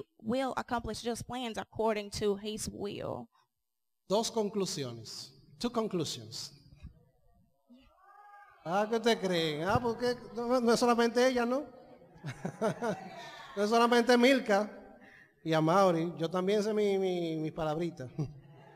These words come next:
Speaker 2: En conclusión, amados hermanos, hacer planes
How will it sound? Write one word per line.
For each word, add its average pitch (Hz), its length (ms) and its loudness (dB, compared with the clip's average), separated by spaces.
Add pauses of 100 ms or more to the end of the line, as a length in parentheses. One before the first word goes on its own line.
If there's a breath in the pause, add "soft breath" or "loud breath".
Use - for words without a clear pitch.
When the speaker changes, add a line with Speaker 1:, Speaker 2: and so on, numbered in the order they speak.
(1300)
Speaker 2:
En 170 120 -4
conclusión, 214 480 2
amados 175 360 -2
hermanos, 120 540 -14 (1700)
hacer 220 460 2
planes 180 1160 0